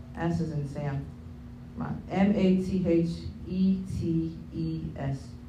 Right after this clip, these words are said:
Okay? Mathetes, which means a learner or a student. All right, so now does the word disciple actually start with Jesus? Who knows?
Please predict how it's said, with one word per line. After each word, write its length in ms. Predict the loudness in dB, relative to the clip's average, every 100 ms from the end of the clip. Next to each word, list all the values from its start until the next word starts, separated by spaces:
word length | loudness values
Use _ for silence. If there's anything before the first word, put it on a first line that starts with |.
| -14 -14 -14 -14 -14 -14 -14 -12 -8 0
Okay? 240 | 6 6 4 -6 -2
Mathetes, 640 | 2 4 6 6 6 2 4
which 280 | 4 6 8
means 320 | 8 10 8
a 60 | 8
learner 680 | 10 10 12 10 10 6 -2 -8 -12 -14 -14 -14 -4
or 240 | 0 4 6
a 200 | 8 8
student. 760 | 8 6 6 6 4 0 -6 -12 -12 -14 -14 -12 -12 -12 -14 -14 -14 -16 -14 -12 -12 -14 -14 -16 -16 -16 -16 -14 -14 -12 2
All 60 | 6
right, 220 | 8 12
so 180 | 12 12
now 260 | 12 12
does 380 | 12 12 12 8 4 8
the 340 | 12 12 12
word 380 | 12 12 10 8
disciple 480 | 8 8 8 10 10
actually 380 | 10 10 10
start 340 | 10 10 10 10
with 160 | 6
Jesus? 480 | 6 6 6 4 -2 -6 -4 -2 -2 -4 -2
Who 80 | 6
knows? 340 | 10 10 8